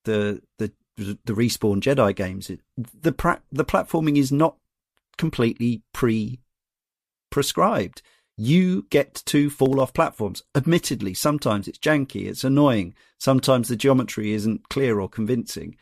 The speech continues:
but I love the fact that I actually get to play this game like a, an old-fashioned gamer. It's not just a series of yellow rungs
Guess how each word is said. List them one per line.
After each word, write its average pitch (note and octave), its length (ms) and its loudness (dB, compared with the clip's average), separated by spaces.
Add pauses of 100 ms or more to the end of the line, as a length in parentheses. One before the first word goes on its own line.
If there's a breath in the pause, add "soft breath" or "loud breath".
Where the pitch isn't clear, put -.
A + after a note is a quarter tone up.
(280)
but - 420 0 (240)
I A#2+ 120 2
love C#3 340 2
the G2+ 80 -6
fact - 360 -6
that A2+ 260 -4
I A2+ 120 -2
actually - 360 -6
get - 260 -4
to - 160 -8
play A2 320 -4
this B2 200 -6
game G2+ 280 -6
like G2+ 300 -4
a, A2 220 -4
an A2+ 200 -2
old-fashioned G#2+ 680 -4
gamer. C3 380 0
It's A2+ 240 -8
not C#3+ 240 2
just - 260 -4
a - 60 -10
series C#3 480 0
of G#2+ 100 -4
yellow C3+ 300 6
rungs G#2+ 460 -4